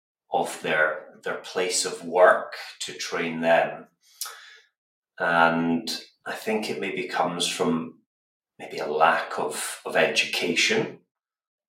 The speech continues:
or the motivation isn't there for them to use the gym. I think they need to be in a state of readiness as well to begin a training program.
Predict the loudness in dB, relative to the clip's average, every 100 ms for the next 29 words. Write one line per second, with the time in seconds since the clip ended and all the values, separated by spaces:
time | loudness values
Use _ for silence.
0 | _ 4 6 8 6 6 6 8 8 6
1 | 2 -4 _ _ _ _ _ _ _ _
2 | _ _ _ _ -4 0 6 6 6 0
3 | 0 0 2 6 6 6 6 8 6 6
4 | 4 4 6 6 2 2 2 2 -2 0
5 | 2 2 2 0 4 4 4 2 -2 -8
6 | -16 -18 -18 -20 _ _ _ _ -10 0
7 | 0 2 0 -2 -4 -4 -2 0 0 -2
8 | -2 -2 -4 -6 0 2 4 2 0 2
9 | 0 0 2 4 4 0 -6 -8 -2 -2
10 | 0 -4 0 0 0 -2 2 4 4 4
11 | 2 -2